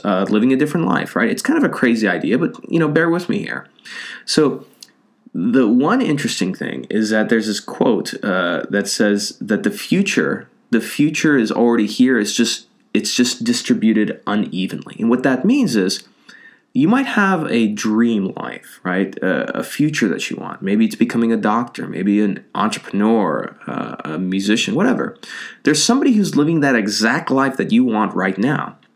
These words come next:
And all you have to do is go and find that person and talk to them. It's just that simple. And I'll give you an exercise to go,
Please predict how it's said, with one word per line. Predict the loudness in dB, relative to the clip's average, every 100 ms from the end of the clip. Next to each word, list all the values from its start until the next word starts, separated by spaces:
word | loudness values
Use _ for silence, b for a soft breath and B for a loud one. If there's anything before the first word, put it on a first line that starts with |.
| _ _ -16 -8 -2
And |
all | 0
you | 0
have | 0
to | 2
do | 2
is | 4
go | 2 2
and | 2
find | 0 2
that | 0 0
person | -2 -2 -4
and | -4
talk | -4 -4 -4
to |
them. | -10 -8
It's | -4
just | -2 0
that | -2 -2
simple. | -2 -2 -2 -8 -12 -20 B B B B
And | 2
I'll | 2
give | 2
you | 2
an | 2
exercise | 0 -2 -2 -2 -2 -2
to | -2
go, | -2 -2 -4